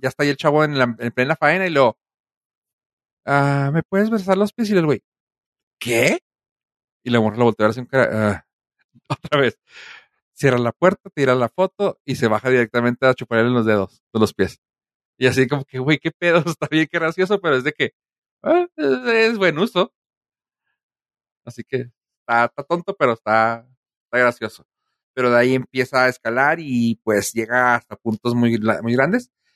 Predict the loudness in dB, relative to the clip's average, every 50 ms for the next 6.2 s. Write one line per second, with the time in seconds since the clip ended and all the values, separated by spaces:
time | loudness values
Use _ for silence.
0 | _ _ _ _ _ _ _ -2 0 0 0 0 -4 _ -6 -6 -4 -4 -4 -6
1 | -4 -4 -4 -6 -6 _ -2 2 2 2 2 2 0 -2 2 2 2 0 0 -2
2 | -6 -6 -6 -4 -4 0 2 2 2 0 _ -6 -4 -2 -2 -2 -2 -4 -8 -6
3 | -6 -6 -6 -6 -4 -2 0 0 2 2 2 2 0 _ _ _ _ -4 -2 0
4 | 0 0 -2 -4 -4 -2 2 2 2 2 0 -2 -4 -4 -2 -2 0 0 0 0
5 | 2 0 0 -2 -2 -8 -6 -4 -2 0 0 0 0 2 2 2 0 -2 -4 _
6 | -14 -20 -20 _